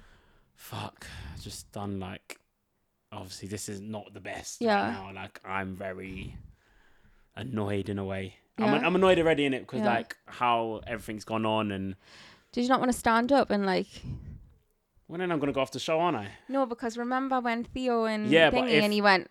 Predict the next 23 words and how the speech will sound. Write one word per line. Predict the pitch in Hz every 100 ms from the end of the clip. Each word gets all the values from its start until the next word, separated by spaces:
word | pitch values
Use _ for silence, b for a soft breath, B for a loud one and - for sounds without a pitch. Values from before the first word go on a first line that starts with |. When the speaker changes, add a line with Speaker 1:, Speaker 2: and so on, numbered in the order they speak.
| -
Speaker 2:
"'Cause | 220 202
a |
gigantic | 185 202 202 208 214 214 208 - 185 -
bellend | 220 214 180 180 175 127
Speaker 1:
Yeah. | 131 120
Speaker 2:
has | 208
picked | - 214 -
the | 208
girl | 202 196
that | 196
I |
wanna | 190 196
pick," | 202 247 -
and | 214
then | 202 202
there's, | 202
we're | 190 190
gonna | 190 190
have | 190 190
this | 196
little | 190 185
t-, | - - -
fight. | 240 233 190